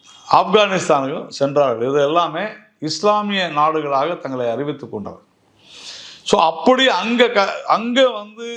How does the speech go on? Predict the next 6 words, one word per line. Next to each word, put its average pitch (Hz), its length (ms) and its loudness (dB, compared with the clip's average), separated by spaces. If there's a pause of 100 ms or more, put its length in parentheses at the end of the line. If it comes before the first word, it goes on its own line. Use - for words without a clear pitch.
(220)
மத 190 240 -2
ரீதியாக 190 640 0
துன்புறுத்தப்பட்டவர்கள், 160 1200 -4 (140)
அந்த 165 180 -2 (160)
குடும்பங்கள் 175 560 -2
இங்க 147 120 -4